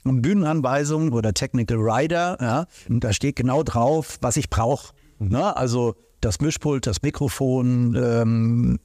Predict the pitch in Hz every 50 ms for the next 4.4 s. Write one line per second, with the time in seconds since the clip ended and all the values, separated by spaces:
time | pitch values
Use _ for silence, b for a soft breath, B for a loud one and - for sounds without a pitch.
0 | _ - 127 - - 110 - - 131 113 - 117 117 107 - _ _ - 139 135
1 | 131 - - 139 147 175 165 - 165 151 147 123 110 117 104 - 131 120 120 113
2 | - - 147 160 156 147 135 156 131 123 123 123 101 95 - 131 123 120 117 -
3 | 120 104 123 180 202 B B B B B B B B B B _ - 151 147 143
4 | 143 143 143 143 147 143 143